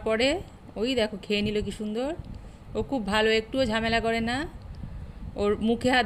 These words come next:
দিলেও কিচ্ছু করে না, ওর একটুও রাগ নেই। এ দেখো, <laughs> আমি ওকে, ওকে, ওর সাথে এরকমই করি, ও খুব ভালো মেয়ে। তো বন্ধুরা, আমি তোমাদের সামনে আবার অনেকক্ষণ পরেই ফিরে আসছি, কারণ আমি মানে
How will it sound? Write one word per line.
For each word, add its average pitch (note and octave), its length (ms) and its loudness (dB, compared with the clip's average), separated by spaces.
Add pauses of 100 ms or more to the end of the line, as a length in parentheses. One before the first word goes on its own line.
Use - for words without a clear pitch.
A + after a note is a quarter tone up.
দিলেও B3 260 6
কিচ্ছু C#4 300 -2
করে A3+ 160 6
না, A3 100 0
ওর A3+ 120 4 (100)
একটুও C4+ 260 0 (100)
রাগ A3 140 4 (120)
নেই। A#3+ 100 -2 (120)
এ - 20 0 (100)
দেখো, G3 240 -2 (840)
<laughs> - 840 -14
আমি G3 160 -2
ওকে, G#3 180 0
ওকে, A3 240 0
ওর A3 120 -2
সাথে G#3+ 180 -2
এরকমই G#3+ 420 0
করি, A3 200 4 (560)
ও - 20 -4 (140)
খুব C#4+ 220 -2
ভালো G3 320 0
মেয়ে। E3+ 160 -4 (560)
তো C4 60 -8 (100)
বন্ধুরা, A#3+ 360 0 (120)
আমি B3 180 0
তোমাদের C4 340 2
সামনে C#4 160 0
আবার C#4 140 6 (100)
অনেকক্ষণ B3+ 400 0
পরেই C4 200 8
ফিরে C4+ 340 6
আসছি, B3+ 260 -4 (200)
কারণ A3+ 200 4 (160)
আমি A3+ 180 0 (760)
মানে G3+ 200 2